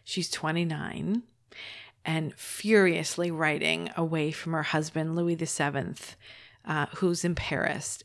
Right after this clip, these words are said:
And she's running towards her new interest, not really in love or in lust, but in ambition and drive. The nineteen-year-old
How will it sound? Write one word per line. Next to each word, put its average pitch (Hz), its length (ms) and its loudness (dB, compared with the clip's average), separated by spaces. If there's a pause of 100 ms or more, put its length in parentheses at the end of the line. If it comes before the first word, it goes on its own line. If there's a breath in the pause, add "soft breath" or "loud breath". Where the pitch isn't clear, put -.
And 156 160 -6
she's 170 300 0
running 175 400 2
towards 185 800 6 (380 loud breath)
her 180 160 2
new 185 500 4
interest, - 880 -4 (600 loud breath)
not 170 240 -2
really 160 500 0
in 165 220 -2
love 160 720 0 (360 loud breath)
or 165 520 2
in 165 140 0
lust, 151 760 2 (120)
but - 520 0 (720 soft breath)
in 170 120 2
ambition 165 640 2
and 165 180 0
drive. - 680 -2 (480 loud breath)
The 160 400 2
nineteen-year-old 175 1300 2